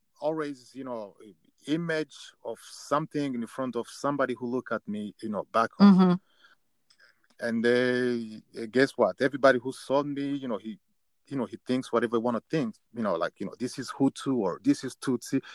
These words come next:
Speaker 1: It's like a Jewish, a Jewish tattoo. See, if you know the Jewish,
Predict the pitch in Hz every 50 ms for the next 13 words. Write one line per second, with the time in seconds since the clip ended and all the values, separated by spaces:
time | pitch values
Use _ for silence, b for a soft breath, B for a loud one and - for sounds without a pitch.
0 | B 143 135 - 185 175 - - 170 135 143 214 233 190 123 - - - - -
1 | 113 113 107 - 151 170 151 123 - - - - 92 - _ - 92 85 - _
2 | _ _ - - - 117 147 143 - - 139 127 127 127 120 - 101 - - 127
3 | 131 147 160 - - -